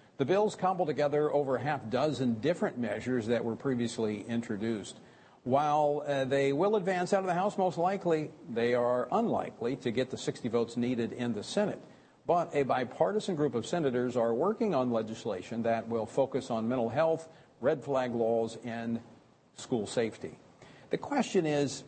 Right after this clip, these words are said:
is Washington missing the real problem, the loss of morality in our culture? We'll talk later with, uh, Doctor Ben Carson, former Secretary of the Department of Housing and Urban Development. You won't want to miss that conversation.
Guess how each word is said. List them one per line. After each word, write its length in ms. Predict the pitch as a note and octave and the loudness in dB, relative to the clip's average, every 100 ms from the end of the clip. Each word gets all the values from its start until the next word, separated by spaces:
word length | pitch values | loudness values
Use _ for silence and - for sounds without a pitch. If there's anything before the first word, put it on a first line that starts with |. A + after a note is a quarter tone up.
| - - - | -20 -12 -4
is 200 | E3+ D3+ | -2 2
Washington 840 | F3+ C4 - G3+ E3+ D#3 B2 B2 | 2 2 0 0 0 0 0 2
missing 580 | F#3+ F#3 F3 A2+ G2 B2+ - | 0 0 -2 -2 -4 -10 -6
the 140 | B2 | -2
real 300 | C3+ D3 E3+ | 0 2 0
problem, 520 | D3 - F#3 F#3+ G#2+ - - - - | -2 -4 -4 -2 -4 -8 -14 -18 -2
the 100 | A#2+ | 0
loss 420 | C3+ D3 E3 - | 4 2 0 -2
of 140 | C#3+ B2+ | -2 2
morality 840 | C3 C3 C#3 F3+ F3 G#2 F#2 A#2 - - | 2 2 2 0 0 -2 -8 -12 -14 -8
in 120 | C3 | -2
our 120 | C3 | -2
culture? 480 | C3 - C#3 - - - - - - _ - | -2 -4 -4 -6 -14 -16 -20 -20 -20 _ -4
We'll 120 | D3 | -2
talk 300 | F3+ E3+ E3 | 2 2 2
later 440 | D#3+ F#3 C3 G#2 - - - | 0 0 0 -4 -10 -16 -2
with, 380 | B2 B2+ B2 C#3 | 0 0 0 -2
uh, 180 | C3 | -2
Doctor 320 | B2+ E3 - F3+ | 0 -2 0 0
Ben 200 | F#3+ F#3 | 0 -2
Carson, 440 | G3+ F#3 - - | -2 -2 -2 -6
former 360 | - D#3 D#3 C3 | -2 0 0 -4
Secretary 640 | - D#3 C3+ - B2+ C#3 | -4 -2 -4 0 0 0
of 80 | C#3 | -2
the 60 | |
Department 540 | A2 G#2 C#3 C#3 C#3+ C3+ | -4 -2 -2 0 -4 -2
of 160 | A#2 | -4
Housing 580 | G2+ C3+ C#3+ C3+ C#3 B2 | -4 -6 -4 -4 -4 -4
and 160 | C3+ B2 C3 | -4 -4 -2
Urban 400 | C3 B2 B2 A#2+ A#2 | 0 0 -2 -4 -4
Development. 580 | A#2 B2 A2+ - F2 - - | -2 0 0 -2 -10 -20 -16
You 80 | G2+ | -12
won't 200 | G#2+ A2 | -10 -8
want 120 | A2 | -6
to 40 | |
miss 200 | G#2+ G2+ | -6 -6
that 160 | A2 G2+ | -8 -6
conversation. 680 | - G2 F2+ - E2+ - | -6 -6 -8 -8 -10 -10